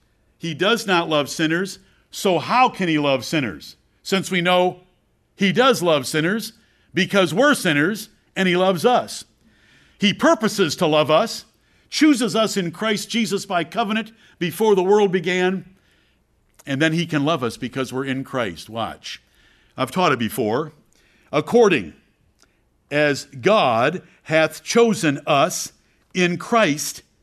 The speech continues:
before the foundation of the world, to this end, that we "Those that were chosen in Christ should be holy and without blame before him in love.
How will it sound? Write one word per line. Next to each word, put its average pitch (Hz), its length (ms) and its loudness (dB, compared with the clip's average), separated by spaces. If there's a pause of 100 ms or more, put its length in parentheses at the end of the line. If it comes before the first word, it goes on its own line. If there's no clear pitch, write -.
(300)
before 160 960 4 (160)
the 156 160 2
foundation 185 800 0
of - 160 -6
the 190 80 6
world, 170 480 2 (1300)
to 202 160 2
this 220 200 2
end, 131 500 0 (380)
that 156 340 0
we 190 580 0 (1300)
"Those 151 340 2
that 202 100 4
were 185 100 2
chosen 202 440 2
in 185 160 0
Christ 214 420 0
should 180 180 -2
be 165 100 -2
holy 208 500 4 (600)
and 175 180 2
without 175 400 2
blame 196 640 0 (480)
before 190 580 2
him 202 320 0
in 175 360 0
love. 120 500 0